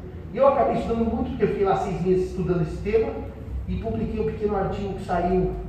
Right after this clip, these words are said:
na Revista de Direito Brasileiro, que foi o primeiro caso da cachorrinha do S T J, que foi pro S T J, aqui, para se discutir quem teria a guarda, o ex-marido ou a ex-mulher. E daí eu fui citado nesse julgado, porque eu digo que no Brasil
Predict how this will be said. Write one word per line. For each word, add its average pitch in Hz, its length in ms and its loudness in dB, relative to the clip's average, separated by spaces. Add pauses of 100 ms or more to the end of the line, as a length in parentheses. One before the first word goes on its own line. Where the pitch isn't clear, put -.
(200)
na 156 80 0
Revista 160 420 0
de 139 120 -2
Direito 160 280 0 (140)
Brasileiro, 156 680 2 (220)
que 180 80 -2
foi 208 140 2
o 214 60 0
primeiro 208 340 4
caso 196 240 2
da - 80 2
cachorrinha 170 500 2
do 82 100 0
S 151 100 -4
T - 100 -2
J, 87 320 0 (500)
que 160 80 -6
foi 190 200 4
pro 180 100 2
S - 100 -4
T 196 100 -2
J, 165 260 -2 (280)
aqui, 185 600 -6 (340)
para 180 140 0
se 175 120 -4
discutir - 340 -6 (120)
quem 190 140 -2
teria 185 220 2
a 170 40 2
guarda, - 480 0 (160)
o 151 80 -2
ex-marido 160 840 0
ou 160 100 -2
a 156 60 4
ex-mulher. - 540 -4 (340)
E 156 40 -8
daí 185 180 4
eu 185 60 2
fui - 80 -2
citado 180 540 -2
nesse 165 200 -4
julgado, - 720 -4 (280)
porque 160 680 -6 (440)
eu 196 160 8
digo 156 340 0
que 170 100 -6
no 185 120 0
Brasil 185 480 2